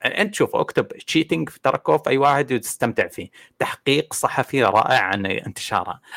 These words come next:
الوضع دمار. كل جيم تلعبه،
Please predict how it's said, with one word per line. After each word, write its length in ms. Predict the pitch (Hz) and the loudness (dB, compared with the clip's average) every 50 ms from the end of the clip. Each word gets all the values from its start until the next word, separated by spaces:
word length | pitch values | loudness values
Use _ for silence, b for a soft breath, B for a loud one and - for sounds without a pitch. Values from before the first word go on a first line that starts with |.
| B B - | B B 0
الوضع 540 | 113 104 98 98 104 120 120 110 107 90 90 b b b b _ | 0 0 2 0 0 0 2 2 0 -2 -2 b b b b _
دمار. 580 | 95 90 98 92 95 98 110 135 156 - - - _ _ _ _ | -4 -4 -4 -2 0 2 2 2 2 0 -4 -16 _ _ _ _
كل 420 | - - 233 214 170 143 110 104 | 2 2 2 2 2 -4 -6 -2
جيم 280 | 104 135 135 123 107 101 | 2 2 2 2 0 -6
تلعبه، 560 | - - 160 139 117 101 98 101 - - 139 | -6 -4 -2 -2 0 2 2 0 0 -2 -16